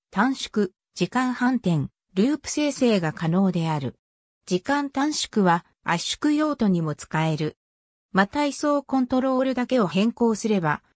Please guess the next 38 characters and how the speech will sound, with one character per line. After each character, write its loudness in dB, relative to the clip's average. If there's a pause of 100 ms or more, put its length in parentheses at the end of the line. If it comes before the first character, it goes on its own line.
(100)
既 -6
存 0
の 0
音 0
の 0
ピ -16
ッ -20
チ -4
シ -2
フ -12
ト 0
や、 0 (240)
エ 4
フ 0
エ 2
ム -2
シ -2
ン 0
セ -2
シ -6
ス -6
デ 0
ィ 2
ス -6
ト 0
ー -2
シ -2
ョ 4
ン 4
の 0
適 -2
用 2
が 0
可 -6
能 2
で -2
あ -2
る。 -6